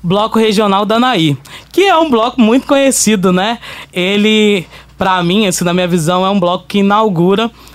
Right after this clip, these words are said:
esse novo carnaval de rua de Vitória. E aí eu queria que você falasse um pouquinho mais sobre a história do Regional da Anaí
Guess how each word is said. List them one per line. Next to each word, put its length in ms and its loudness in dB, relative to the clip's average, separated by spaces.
esse 240 0
novo 580 2
carnaval 680 0
de 160 0
rua 360 0
de 140 -2
Vitória. 600 -2
E 120 0
aí 180 0
eu 120 0
queria 200 0
que 60 -6
você 100 0
falasse 460 -2
um 80 0
pouquinho 460 0
mais 440 0
sobre 420 -2
a 40 2
história 540 0
do 140 -2
Regional 460 -2
da 100 -2
Anaí 440 -2